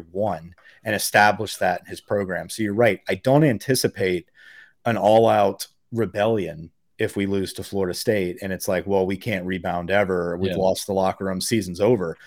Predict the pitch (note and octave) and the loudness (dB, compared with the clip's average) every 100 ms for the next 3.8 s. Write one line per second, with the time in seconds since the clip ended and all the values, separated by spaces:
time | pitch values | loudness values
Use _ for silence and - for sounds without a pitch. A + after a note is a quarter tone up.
0 | - - _ - _ C#3+ B2+ E3 F#3 - | -20 -20 _ -20 _ -10 6 6 6 -2
1 | D3 B2+ C#3+ - C#3+ A#2+ A#2+ A2+ - G2+ | -2 6 6 6 2 2 2 2 -2 -2
2 | F#2+ A#2 G2+ F#2+ F2 F#2+ - F2+ - G#2+ | 0 2 2 2 0 -6 -6 -8 -6 -6
3 | G#2+ F#2+ - F2+ E2 D#2 - | -6 -8 -8 -6 -6 -8 -16